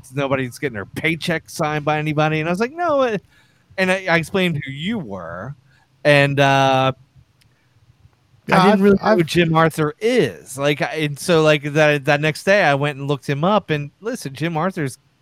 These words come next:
Speaker 1: got some major credibility. And, um,
Speaker 2: Yeah, he was a consultant for the R N A for the Open
Speaker 1: Yeah.
Speaker 2: Championship venues for the longest time. So he
Speaker 1: Yeah.
Speaker 2: was, uh,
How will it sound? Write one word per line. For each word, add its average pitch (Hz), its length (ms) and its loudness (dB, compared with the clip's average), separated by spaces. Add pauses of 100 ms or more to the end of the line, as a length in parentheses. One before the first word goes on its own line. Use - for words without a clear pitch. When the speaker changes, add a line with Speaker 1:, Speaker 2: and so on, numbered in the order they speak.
Speaker 1:
got 170 200 -14
some 123 160 -16 (280)
major 156 480 -8
credibility. 127 880 -4 (640)
And, 156 360 2
um, 143 580 0 (340)
Speaker 2:
Yeah, 185 100 2
he 180 120 4
was 220 140 -2
a - 40 -12
consultant 170 520 2
for 147 140 2
the 131 100 2
R 135 200 4
N 127 80 2
A 151 180 2
for 120 280 -4
the 104 160 -2 (160)
Open 208 120 2
Speaker 1:
Yeah. 277 380 4
Speaker 2:
Championship 139 640 0
venues 107 320 -2
for 101 260 -6 (160)
the 107 100 -4
longest 110 540 -2
time. 110 400 -2 (320)
So 110 220 0
he 131 140 -2
Speaker 1:
Yeah. 175 160 4
Speaker 2:
was, 92 220 -2
uh, 98 240 0